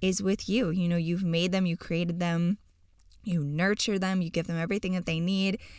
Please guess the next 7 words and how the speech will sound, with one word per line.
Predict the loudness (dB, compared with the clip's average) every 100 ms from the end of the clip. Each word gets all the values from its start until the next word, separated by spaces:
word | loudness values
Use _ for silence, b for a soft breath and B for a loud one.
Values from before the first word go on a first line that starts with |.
| B B
You | 0
know, | 4
you're | 4 4
bonded | 2 2 4 4 0 -4
forever. | -4 -4 -2 2 2 4 2 2
And | 0 2
that's, | 2 0 -6